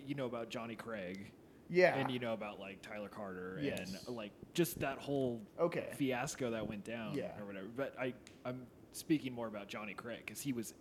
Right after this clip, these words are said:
Speaker 1: he started Emarosa.
Speaker 2: Yeah.
Speaker 1: And then he started a dan-, or he was in Dance
Speaker 2: He was
Speaker 1: Gavin
Speaker 2: in
Speaker 1: Dance.
Speaker 2: Dance Gavin Dance,
Speaker 1: Yeah.
Speaker 2: yeah.
Speaker 1: I think he did start it. It was, like, him, they kicked him out.
Speaker 2: And then Tillian came in?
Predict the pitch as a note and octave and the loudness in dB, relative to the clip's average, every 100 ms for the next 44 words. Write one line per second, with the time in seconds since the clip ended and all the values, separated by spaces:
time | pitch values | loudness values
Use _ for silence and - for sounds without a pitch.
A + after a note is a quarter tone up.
0 | - - C3+ - D#3+ A#2 F#2 F#2+ G2+ B2+ | -16 -8 -4 2 2 0 -4 -4 0 0
1 | - - - - B2 F#2+ F2+ - - - | -2 -12 -18 -8 -4 -2 -4 -12 -20 -8
2 | A2 G#2+ G2+ G2+ - A2 G#2+ G2+ G2 F#2+ | -4 -2 -2 -2 -2 -2 -2 -2 -6 -6
3 | F#2 F2+ F2+ - G2+ G2+ A#2+ G#2+ A#2+ G#2+ | -6 -6 -10 -8 -8 -6 -6 -2 -2 -2
4 | G2 - - - - - - - D#3 E3+ | -4 -6 -10 -12 -20 -20 -20 -2 2 2
5 | C3 G#2+ F3 E3 C#3+ D#3 D3+ C3 B2 A#2 | 2 0 2 2 4 2 2 0 -2 -2
6 | A2+ A2 A2 G#2+ G#2 G#2 G#2 D#3 - G#2 | -2 0 -4 -6 -8 -8 -2 0 0 -2
7 | - - - - - - - - G3+ F3 | -2 -4 -20 -20 -20 -12 -8 -2 -2 -2
8 | C3 A2+ G2 - A2 G#2 G2 - - - | -4 -6 -6 -8 -6 -8 -8 -14 -18 -10
9 | A2 A2 G2+ G2+ F2+ - C3 C#3 D3+ D#3 | -4 -4 -2 -4 -6 -6 -4 -2 -2 -4
10 | - G#2 C3 C3 C3 G#2+ G2 F#2+ B2 B2 | -6 -6 -6 -6 -6 -4 -4 -4 -4 -6
11 | A#2 - B2 B2+ C3 C#3 C#3 C#3+ D3 | -6 -6 -4 -4 -6 -6 -6 -6 -6